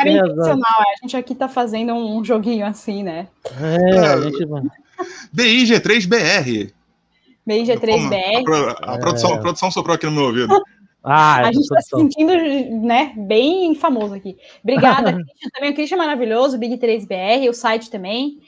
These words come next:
Speaker 1: Que agora o próprio Renan vai estrear uma coluna na, no domingo. E amanhã também a nossa Bela e a Carol. Carol, meu Deus, ela vai matar! Gente,
Speaker 2: Vai
Speaker 1: meu
Speaker 2: rolar,
Speaker 1: Deus!
Speaker 2: olha, vai rolar um homicídio hoje, hein?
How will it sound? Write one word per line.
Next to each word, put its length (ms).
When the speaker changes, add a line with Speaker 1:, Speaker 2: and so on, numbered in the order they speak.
Speaker 1:
Que 60
agora 280
o 60
próprio 320
Renan 280
vai 140
estrear 380
uma 160
coluna 420
na, 360
no 160
domingo. 560
E 280
amanhã 400
também 360
a 60
nossa 260
Bela 360
e 60
a 40
Carol. 540
Carol, 320
meu 180
Deus, 220
ela 200
vai 80
matar! 800
Gente, 1080
Speaker 2:
Vai 200
Speaker 1:
meu 160
Speaker 2:
rolar, 420
Speaker 1:
Deus! 100
Speaker 2:
olha, 260
vai 160
rolar 280
um 80
homicídio 480
hoje, 200
hein? 100